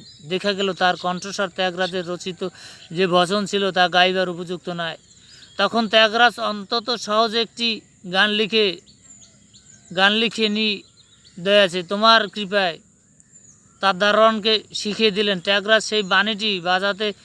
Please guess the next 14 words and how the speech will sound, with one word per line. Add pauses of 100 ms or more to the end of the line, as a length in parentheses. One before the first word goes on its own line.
(280)
তা
অত্যন্ত (420)
পবিত্রভাবে (1400)
রাখতেন। (760)
কেউ
তার
বাণীটি
স্পর্শ
করত
না।
ত্যাগরাজের (140)
এক
শিষ্য (240)
ছিল